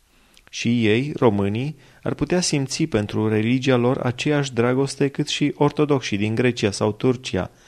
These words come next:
dar religia administrată de un stăpân și nu de un egal sau un frate de suferință, nu mai are caracterul blând și binefăcător care o face să fie îndrăgită de adepții ei.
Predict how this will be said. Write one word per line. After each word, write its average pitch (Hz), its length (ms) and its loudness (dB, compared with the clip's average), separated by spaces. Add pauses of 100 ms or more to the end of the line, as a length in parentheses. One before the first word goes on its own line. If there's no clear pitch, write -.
(420)
dar 110 340 2
religia 117 580 2
administrată 107 720 -2
de 101 100 -2
un 95 140 0
stăpân 110 720 -2
și - 260 -6
nu 117 160 -2
de 131 120 2
un 92 160 0
egal 101 400 -2
sau 147 280 -6
un 92 120 -6
frate 127 400 -4
de 92 140 -2
suferință, 120 840 -4 (760)
nu 190 120 -2
mai 196 140 2
are 156 200 4
caracterul 120 640 2
blând 117 460 0
și - 160 -4
binefăcător 104 840 -2 (340)
care 139 180 2
o 135 40 4
face 147 280 0
să 143 140 -2
fie 127 260 0
îndrăgită 123 640 0
de 87 80 -4
adepții 101 500 -2
ei. 113 260 -2